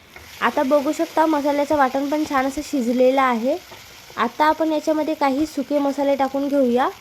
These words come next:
मी इथे अर्धा चमच अथर्व मसाला टाकलेली आहे. त्याचबरोबर मी इथे मीठ टाकत आहे. मीठ आपल्याला एक चमच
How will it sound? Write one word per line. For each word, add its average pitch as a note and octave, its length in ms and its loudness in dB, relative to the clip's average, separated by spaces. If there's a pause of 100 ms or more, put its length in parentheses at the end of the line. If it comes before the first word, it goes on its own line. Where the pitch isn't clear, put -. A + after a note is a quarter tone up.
(420)
मी C#4 160 0
इथे D#4+ 180 -2
अर्धा B3+ 380 2
चमच D#4 360 0
अथर्व C4+ 420 0
मसाला C#4+ 360 -2
टाकलेली C4+ 480 0
आहे. B3+ 340 0 (600)
त्याचबरोबर C#4+ 760 2
मी D4+ 200 -2
इथे D4+ 200 -2
मीठ C4+ 280 0
टाकत C4+ 380 0
आहे. B3+ 260 0 (440)
मीठ C#4 220 0
आपल्याला D4 520 2 (100)
एक B3+ 180 2
चमच D4 440 -2